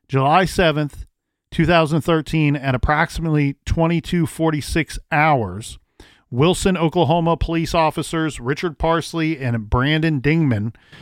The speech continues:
began a vehicle pursuit with a two thousand and twelve Honda Accord." And it goes on to give the license plate. That's not necessary for our story.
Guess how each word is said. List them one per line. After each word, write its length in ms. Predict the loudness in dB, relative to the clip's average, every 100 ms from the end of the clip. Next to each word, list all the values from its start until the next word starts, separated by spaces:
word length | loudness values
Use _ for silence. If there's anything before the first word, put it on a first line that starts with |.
| -10 -4
began 360 | 2 2 2
a 160 | 0 -2
vehicle 420 | 2 2 2 0
pursuit 460 | 0 0 0 0 0
with 120 | 0
a 120 | 0
two 200 | 0 -2
thousand 380 | 0 0 0 -2
and 80 | -2
twelve 300 | 0 0 -2
Honda 480 | -2 -2 0 0
Accord." 600 | -2 0 2 2 0 -6 -20 _ _ _ _ _ -10
And 80 | 0
it 40 |
goes 220 | 2 4
on 140 | 2 2
to 40 |
give 160 | 0 0
the 120 | 0
license 420 | 0 0 -4 -6
plate. 240 | -4 -4
That's 240 | -2 -4 -2
not 160 | -4
necessary 500 | -2 -4 -6 -8 -6
for 240 | -6 -6 -6
our 120 | -6
story. 360 | -8 -12 -12